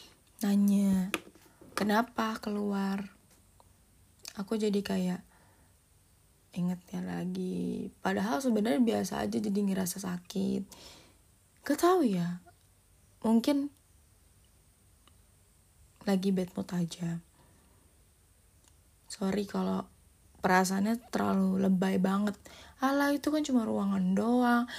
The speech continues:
Alah, itu kenapa sih harus keluar?" dan lain sebagainya. Pengennya nggak gitu. Pengennya juga nggak mau. Ngapain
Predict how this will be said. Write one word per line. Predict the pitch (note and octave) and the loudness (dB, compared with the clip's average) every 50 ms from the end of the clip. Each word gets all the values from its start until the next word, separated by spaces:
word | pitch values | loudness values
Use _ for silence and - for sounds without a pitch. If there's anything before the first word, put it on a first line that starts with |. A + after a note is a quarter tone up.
| - - - - - | -14 -14 -16 -8 -6
Alah, | C4+ C4+ C4 | -4 -2 0
itu | C4 C4 B3+ C4+ C4 | 0 0 -2 -4 -6
kenapa | B3+ A#3 G#3 G3+ G3+ - G#3+ | -6 -6 -6 -6 -6 -6 -4
sih | - C4 C4 | -2 0 0
harus | B3 A#3+ A#3 | 0 0 -2
keluar?" | - - A#3 A#3 A#3 G#3 | -4 -4 -4 -4 -2 -2
dan | G3+ G3 | -2 -2
lain | F#3+ F3+ F3+ | -2 -2 -4
sebagainya. | F3+ - F#3+ F3+ F3 F3 F3+ F#3 - - - - - - - - - - - - _ _ _ _ _ - - - - _ - _ | -6 -6 -4 -4 -2 -2 -4 -4 -8 -12 -20 -20 -20 -20 -20 -20 -20 -20 -20 -20 _ _ _ _ _ -20 -20 -20 -20 _ -20 _
Pengennya | - F3+ F3 F3 F3+ G3+ A#3 A#3 | -4 -2 -2 0 0 -2 -2 -2
nggak | G#3 F#3 - - F#3 | -4 -4 -6 -6 -6
gitu. | F3 F#3 G3 F#3+ - - - F#3 F3+ F3+ F3+ F#3+ G3+ G3+ - _ _ _ _ _ _ _ _ _ _ _ _ _ _ _ | -6 -4 -6 -6 -8 -8 -6 -4 -4 -4 -4 -6 -8 -12 -14 _ _ _ _ _ _ _ _ _ _ _ _ _ _ _
Pengennya | - F#3+ F3+ F#3 G#3+ A#3+ A#3+ A3+ | -6 -6 -4 -2 -2 -2 -2 -2
juga | G#3+ G3+ F#3 F3+ F3 | -2 -2 -2 -2 0
nggak | F3 E3+ E3 | -2 0 0
mau. | E3+ F3+ G#3 A#3 A#3+ A#3+ A#3 A3+ A3+ A3+ A#3+ A#3+ - - - - - - _ _ _ | 0 0 4 4 4 4 4 2 2 0 -2 -4 -8 -14 -20 -20 -20 -20 _ _ _
Ngapain | - F#3 F3 - F3 F3 F3 F3 | -8 -8 -6 -4 -4 -2 -2 0